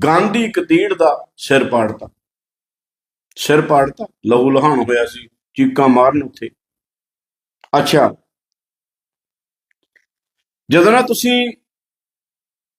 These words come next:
ਚਮਕੌਰ ਦੀ ਗੜੀ ਦੀ ਗੱਲ ਕਰਦੇ ਹੋ, ਉਧਰ ਧਿਆਨ ਮੱਲੋ ਮੱਲੀ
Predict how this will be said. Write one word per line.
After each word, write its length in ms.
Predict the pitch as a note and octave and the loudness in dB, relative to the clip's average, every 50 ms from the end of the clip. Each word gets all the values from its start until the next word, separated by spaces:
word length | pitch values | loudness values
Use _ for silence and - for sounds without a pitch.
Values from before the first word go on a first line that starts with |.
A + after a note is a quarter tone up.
| _ _ - | _ _ -2
ਚਮਕੌਰ 540 | - F#3 F3+ F3+ - F3 F3 F3 F#3 G3 | 2 2 2 4 4 4 6 6 4 4
ਦੀ 120 | F#3+ A3 A3 | 0 -4 -6
ਗੜੀ 220 | F#3 G3 G3 A3 | -4 -4 -4 -4
ਦੀ 120 | A#3 A#3 A3+ - | -6 -8 -6 -4
ਗੱਲ 180 | F3 D#3+ D#3+ | -4 -4 -4
ਕਰਦੇ 420 | - - C#3+ B2+ B2 A#2 A#2+ A#2 A#2 | -4 -6 -8 -8 -8 -10 -14 -18 _
ਹੋ, 60 | _ _ _ _ _ _ _ _ _ _ _ _ _ _ _ _ _ _ _ _ _ _ _ _ _ _ _ _ _ _ _ _ - - _ _ _ - | _ _ _ _ _ _ _ _ _ _ _ _ _ _ _ _ _ _ _ _ _ _ _ _ _ _ _ _ _ _ _ _ -20 -20 _ _ _ 2
ਉਧਰ 240 | F#3+ G3+ A3 C4+ - | 2 4 4 2 0
ਧਿਆਨ 340 | - A#3+ A#3+ G#3 F#3+ G3 | 2 2 2 4 4 4
ਮੱਲੋ 360 | A3 A3+ G3+ E3 D#3+ E3 F3+ F3 | 4 4 4 4 6 4 4 2
ਮੱਲੀ 240 | F3+ F#3 F#3+ G3+ | 0 -2 -2 -2